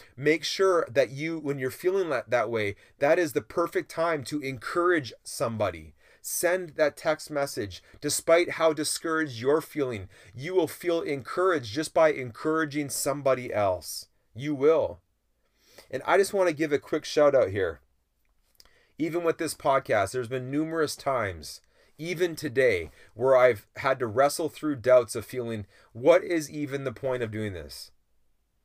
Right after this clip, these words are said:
Why even bother? Are people even listening? I-, is it even impacting men?" You know, here I am wanting to encourage Christian men. Is it even happening?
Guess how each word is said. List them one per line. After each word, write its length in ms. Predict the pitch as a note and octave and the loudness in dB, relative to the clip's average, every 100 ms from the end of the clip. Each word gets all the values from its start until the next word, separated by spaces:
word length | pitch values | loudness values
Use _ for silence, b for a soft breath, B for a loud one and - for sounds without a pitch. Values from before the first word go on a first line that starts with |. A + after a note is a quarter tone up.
| _ _ _ | _ _ _
Why 340 | G#2 A#2+ D3 F3 | -6 2 4 2
even 400 | F#3 F3 D#3+ D3+ | 0 -6 -6 0
bother? 500 | B2+ A#2+ F#2 C#2+ - _ - | 2 2 0 -8 -14 _ -4
Are 120 | A2 | -2
people 380 | - D#3 D#3+ D#3+ | -4 -6 -4 -4
even 380 | D#3 D3+ D#3+ D3 | -4 -4 -2 -2
listening? 540 | D3 - D#3+ D#3 D#3 b b b _ | -2 -2 -6 -6 -8 b b b _
I-, 60 | C3+ | 0
is 400 | C3 B2+ B2+ A2+ | 0 0 -4 -4
it 140 | B2 | -6
even 360 | C#3+ D#3 D#3 D#3 | -6 -4 -4 -4
impacting 760 | C#3+ D3 - D3+ D#3 D#3+ D3 | -4 -4 -2 -2 -2 -6 -6
men?" 440 | B2+ B2+ C3+ C#3+ D3+ _ _ _ _ | -2 0 0 -2 -12 _ _ _ _
You 120 | A2+ | -6
know, 140 | B2 C3 | -2 -2
here 260 | C3 D3 | 2 4
I 100 | C#3+ C#3 | 6 6
am 240 | C#3+ C3 | 4 2
wanting 340 | B2+ C3+ C#3+ | 0 2 -2
to 180 | C#3 C3+ | -6 -6
encourage 540 | A#2 G#2 D3 C#3 C3 - | -6 -6 -2 -2 -2 -6
Christian 400 | D3+ - C#3 A#2 | -10 -8 -8 -2
men. 280 | A2+ A2+ - b - | -2 -2 -8 b -6
Is 180 | C3+ | -4
it 120 | C3 C#3+ | -4 -6
even 300 | D#3+ D#3 D#3+ | -8 -6 -4
happening? 640 | C3+ C3+ - C#3+ C#3 C#3 | -2 -2 -4 -8 -8 -10